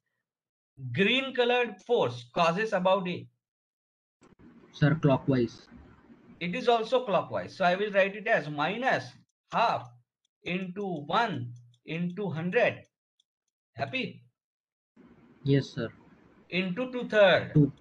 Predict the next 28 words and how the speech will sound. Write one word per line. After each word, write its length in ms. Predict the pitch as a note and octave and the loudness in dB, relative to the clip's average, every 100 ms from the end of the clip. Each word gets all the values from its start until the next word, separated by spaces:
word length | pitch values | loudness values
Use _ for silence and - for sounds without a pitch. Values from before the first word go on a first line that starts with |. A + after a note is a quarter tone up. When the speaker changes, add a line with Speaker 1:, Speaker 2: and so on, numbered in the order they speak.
| _ _ | _ _
Speaker 2:
Yes, 280 | B2+ C3 B2 | 0 2 2
sir. 200 | - G2 - - - - _ _ _ _ _ _ _ - - _ _ _ _ - _ | -2 -10 -10 -20 -20 -20 _ _ _ _ _ _ _ -20 -20 _ _ _ _ -20 _
Speaker 1:
Okay. 120 | A2+ - _ - _ | -18 -18 _ -20 _
What 240 | G#3 B3+ | 0 4
kind 200 | C#4 C#4 | 4 6
of 140 | C#4+ B3 | 6 4
moment 440 | B3+ B3+ C4+ A#3 | 0 0 -2 0
does 200 | A#3 A#3 | -2 -2
this? 480 | B3+ B3 - - - _ _ _ _ _ _ _ - | -2 -2 -2 -10 -20 _ _ _ _ _ _ _ -2
I 100 | F3 | 2
don't 200 | G3 G3+ | 2 2
know 100 | F#3+ | 2
what 260 | F3 F3 | 2 2
color 260 | F3 D#3+ D3+ | -2 -4 -2
that 180 | B2+ A#2 | -4 -4
is. 220 | F#2 - _ | -10 -18 _
What 280 | C#3 F#3+ - F3+ - - | -4 -4 -4 -14 -14 -14
it 340 | E3 G3 F3 | -8 -6 -6
cause 260 | A3 A3 A3 | 4 4 6
about 340 | G3 G3 G3 - | 4 2 2 -10
A? 140 | A#2+ - _ _ - | -18 -20 _ _ -8
चलो 220 | D#3 B2+ | -6 -6
बोलो, 240 | D3 C3 A#2+ | -8 -10 -6
कौन 180 | F3+ F#3+ | -8 -4
सा 120 | A3+ | -2
moment? 300 | G3+ F3+ D3 | -2 -2 0
Speaker 2:
Sir, 120 | C#3+ D#3+ | 2 6
clockwise. 680 | D3+ C#3+ C#3+ B2+ A2+ - | 6 6 4 0 0 -8